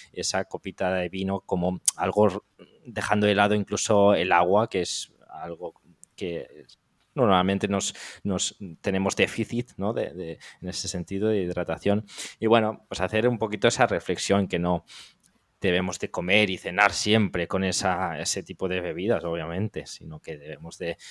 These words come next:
la prioridad es, es el agua. Y a modo, pues, al menos yo, mi recomendación, pues a modo también, eh,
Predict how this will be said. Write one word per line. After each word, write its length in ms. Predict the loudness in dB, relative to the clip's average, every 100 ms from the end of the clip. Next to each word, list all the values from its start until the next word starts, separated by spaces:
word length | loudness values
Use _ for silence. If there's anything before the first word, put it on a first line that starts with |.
| -14 -6
la 120 | -4
prioridad 560 | -2 -4 -2 -2 -2 -2
es, 200 | -6 -10
es 160 | -8
el 140 | -2 2
agua. 360 | 6 4 2 _ _ _ _ _ _ _ -18 -10
Y 120 | -6
a 60 | 0
modo, 300 | 6 6 6
pues, 380 | 2 -2 -10 _ _ -12
al 140 | -6
menos 260 | -2 -2 0
yo, 480 | 2 2 0 -4 _ _ _ _ _ _
mi 100 | -20
recomendación, 640 | -18 -14 -8 -8 -4 -4 -4
pues 140 | -8
a 40 |
modo 260 | -6 -4 -2
también, 280 | -2 -2 -2
eh, 240 | -4 -10